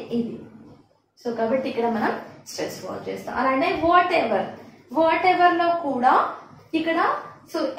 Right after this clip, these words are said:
ఎవరి దగ్గర మనం స్ట్రెస్ ఫాల్ అని చెప్పాను కదా, so ఎవరిని గుర్తుపెట్టుకోవాలి. అలానే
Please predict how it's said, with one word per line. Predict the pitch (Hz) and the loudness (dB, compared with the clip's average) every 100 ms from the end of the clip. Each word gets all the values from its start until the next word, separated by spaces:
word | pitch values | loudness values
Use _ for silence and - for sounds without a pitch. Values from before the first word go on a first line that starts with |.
| 269 | 0
ఎవరి | 277 311 - | 2 0 0
దగ్గర | 320 320 320 | -2 0 0
మనం | 294 - | -2 -4
స్ట్రెస్ | 269 - - | -4 -4 -4
ఫాల్ | 302 311 | -2 0
అని | 285 | 4
చెప్పాను | 269 - 294 311 | 2 4 0 0
కదా, | 311 381 - - - - | 0 0 0 -6 -16 -10
so | - 220 254 | -8 -4 -2
ఎవరిని | 254 262 294 539 - - | 0 0 0 -2 -4 -6
గుర్తుపెట్టుకోవాలి. | 233 247 233 226 - 226 214 233 370 - - - - _ _ _ - - - - _ _ _ - | -8 -4 -2 -2 0 0 0 0 -2 -2 -6 -18 -20 _ _ _ -10 -8 -10 -20 _ _ _ -4
అలానే | 247 240 247 | 0 0 0